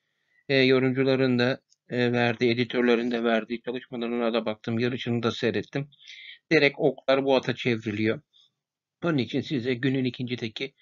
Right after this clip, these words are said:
üçüncü ayakta beş numaralı atı öne-, öneriyorum.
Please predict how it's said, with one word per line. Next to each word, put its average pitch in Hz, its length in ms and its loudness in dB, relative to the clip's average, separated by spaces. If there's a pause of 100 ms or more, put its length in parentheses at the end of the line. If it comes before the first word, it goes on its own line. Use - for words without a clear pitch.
(280)
üçüncü 147 360 -4
ayakta 117 340 -2
beş - 300 -6
numaralı 120 360 -4
atı - 180 -8 (120)
öne-, 110 300 -2
öneriyorum. 104 600 -6